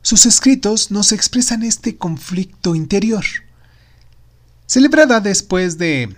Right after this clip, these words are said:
la guerra como modelo del pensamiento antifascista, esta novela, esta obra, ha sido considerada una brillante descripción de la humanidad en tiempos de dificultades.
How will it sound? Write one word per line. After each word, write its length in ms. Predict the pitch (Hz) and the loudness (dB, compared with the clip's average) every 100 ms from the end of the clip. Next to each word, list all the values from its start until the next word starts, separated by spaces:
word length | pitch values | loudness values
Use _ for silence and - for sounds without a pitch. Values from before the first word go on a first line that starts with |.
| - | -8
la 180 | 139 147 | -4 0
guerra 400 | 165 131 143 139 | 0 0 -2 -4
como 260 | 139 120 | -4 -2
modelo 460 | 117 120 123 151 147 | -2 -2 -2 0 0
del 160 | 127 | -2
pensamiento 840 | - 113 104 123 139 135 139 113 107 | -4 -8 -6 -4 -4 -4 -6 -8 -10
antifascista, 880 | 113 113 117 139 131 160 - 127 139 - - - - - | -12 -10 -6 -2 0 -2 -2 -6 -6 -8 -10 -10 -10 -10
esta 240 | 208 - 254 | -8 -4 -4
novela, 640 | 208 175 156 151 131 127 _ _ - | -2 -4 -4 -4 -4 -8 _ _ -14
esta 260 | - 247 | -6 -2
obra, 400 | 185 135 131 127 - - - | -2 -4 -6 -10 -16 -18 -8
ha 80 | |
sido 300 | - 226 220 | -4 -2 -2
considerada 640 | 226 180 160 143 147 147 156 | -6 -6 -4 -4 -4 -4 -4
una 260 | 156 160 | -4 -6
brillante 560 | 151 135 123 135 135 139 | -6 -6 -6 -6 -6 -8
descripción 680 | 120 - - 113 - 139 139 | -6 -6 -6 -2 -2 -2 -2
de 120 | 123 | -2
la 80 | 113 | -4
humanidad 480 | 110 110 110 123 | -6 -10 -8 -6
en 140 | 127 110 | -6 -10
tiempos 520 | - 127 120 127 113 | -8 -8 -6 -6 -8
de 120 | 110 | -8
dificultades. 1000 | 104 - 123 113 101 107 90 - - - | -10 -10 -12 -10 -10 -12 -12 -8 -6 -8